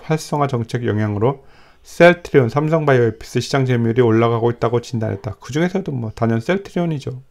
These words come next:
미국 식품의약품 에프디에이는 지난 이천십팔 년 칠월 바이오시밀러 활성화 계획 비에이피를 지난 이천십구 년 사월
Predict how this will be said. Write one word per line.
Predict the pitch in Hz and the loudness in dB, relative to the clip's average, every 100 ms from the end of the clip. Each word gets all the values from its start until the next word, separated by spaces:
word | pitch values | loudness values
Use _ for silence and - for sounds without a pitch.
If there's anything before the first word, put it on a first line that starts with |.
| _ | _
미국 | - 147 156 | 2 2 2
식품의약품 | - - - 175 165 135 - - - 120 139 156 _ - - | -4 -16 -2 0 2 2 -2 -16 -6 -4 -4 -6 _ -20 -12
에프디에이는 | 131 - 120 120 107 110 147 147 | -12 -6 0 2 2 2 -2 -4
지난 | - 120 117 - | -4 -2 -2 -6
이천십팔 | - 127 113 - - 170 139 | -2 -2 -2 -8 0 2 4
년 | 123 170 - - - - | 2 0 -8 -20 -20 -20
칠월 | - - 147 | -6 6 6
바이오시밀러 | 123 117 120 127 127 | 8 6 6 2 0
활성화 | 120 151 - 147 127 | 0 -2 0 0 2
계획 | 104 - | 0 -4
비에이피를 | - 131 127 117 - 120 147 202 - | -8 0 2 0 -2 0 0 0 -4
지난 | 127 120 | -2 -2
이천십구 | 113 - - 127 - - | -2 -2 0 0 -2 -4
년 | 139 | -2
사월 | 123 - 143 110 | -2 0 0 0